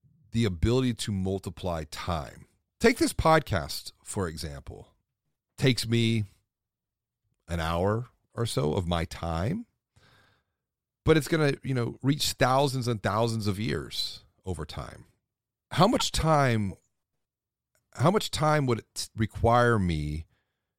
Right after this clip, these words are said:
to go and do that in the real world, quote unquote, meaning go to a conference, speak to an audience of a thousand people? Well, you're talking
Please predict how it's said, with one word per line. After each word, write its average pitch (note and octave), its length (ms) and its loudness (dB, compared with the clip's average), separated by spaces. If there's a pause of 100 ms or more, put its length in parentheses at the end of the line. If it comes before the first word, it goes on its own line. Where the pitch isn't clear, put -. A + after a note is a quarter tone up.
(720)
to - 120 -2
go C#3 400 4
and A2+ 180 0
do C#3+ 260 2
that F2+ 420 -2 (580)
in A#2+ 200 -4
the A#2 80 -2
real G2+ 400 2
world, F#2 400 0
quote E2 240 -4
unquote, - 360 -6
meaning B2+ 460 4 (480)
go C3 220 4
to A#2 260 0
a G#2 80 2
conference, - 1040 -2 (420)
speak - 540 -2
to A#2+ 160 2
an A2 120 0
audience G#2+ 520 2
of F2+ 80 -2
a F#2 60 -4
thousand F2+ 580 0
people? F2 500 -2 (960)
Well, C#3+ 200 8
you're D3+ 160 4
talking G#2+ 760 4